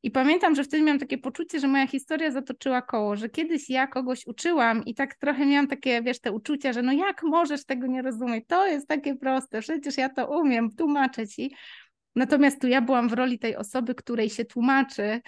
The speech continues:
i ta Aga się też, bo też Agnieszka i też się tak nie mogła nadziwić, że ja czegoś nie mogę skumać. I pamiętam, że to był pierwszy raz w życiu, kiedy ja nabrałam takiej pokory i też takiego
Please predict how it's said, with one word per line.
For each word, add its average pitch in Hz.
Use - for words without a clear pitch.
i 214
ta 226
Aga 226
się 214
też, 208
bo 214
też 220
Agnieszka 220
i -
też 208
się -
tak 208
nie 233
mogła 226
nadziwić, 220
że 214
ja 226
czegoś 277
nie 294
mogę 269
skumać. 247
I 277
pamiętam, 330
że 311
to 294
był 359
pierwszy 392
raz 285
w 269
życiu, 285
kiedy 254
ja 262
nabrałam 285
takiej 262
pokory 262
i 262
też 269
takiego 254